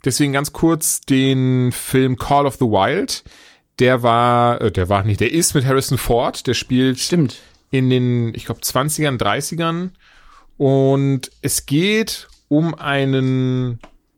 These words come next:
Speaker 2: Spaziergang mit seinem Hund.
Speaker 1: Ja, so quasi. Und ich muss gestehen, ich hätte den Film beinahe ausgemacht, hätte ich dafür nicht Geld bezahlt.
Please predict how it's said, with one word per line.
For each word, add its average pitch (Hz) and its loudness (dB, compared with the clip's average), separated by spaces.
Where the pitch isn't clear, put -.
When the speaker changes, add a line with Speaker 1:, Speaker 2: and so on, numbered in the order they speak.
Speaker 2:
Spaziergang 139 -2
mit 135 -6
seinem 131 -4
Hund. 90 -14
Speaker 1:
Ja, 135 2
so 170 -2
quasi. 156 0
Und 151 2
ich 151 0
muss 220 2
gestehen, 190 -4
ich 185 0
hätte 196 -2
den 175 -8
Film 190 0
beinahe 165 0
ausgemacht, 139 -2
hätte 180 -2
ich 160 -6
dafür 160 0
nicht 151 -2
Geld 143 0
bezahlt. 104 -2